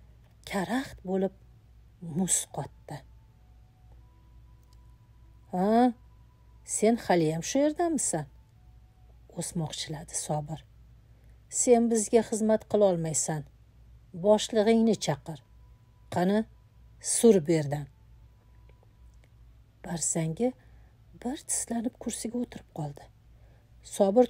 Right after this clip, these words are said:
to'g'ri xosxona eshigini borib ochdi. Keng va shinam, jilvagar, yop-yorug' xona o'rtasida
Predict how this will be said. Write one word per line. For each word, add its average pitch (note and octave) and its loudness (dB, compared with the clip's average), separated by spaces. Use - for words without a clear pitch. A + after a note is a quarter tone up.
to'g'ri D4 0
xosxona A#3 -4
eshigini G3+ -6
borib F3+ -2
ochdi. - -10
Keng C4+ 0
va F#3+ -2
shinam, F3 -2
jilvagar, B3 2
yop-yorug' A#3+ 2
xona A3+ 0
o'rtasida F#3+ -4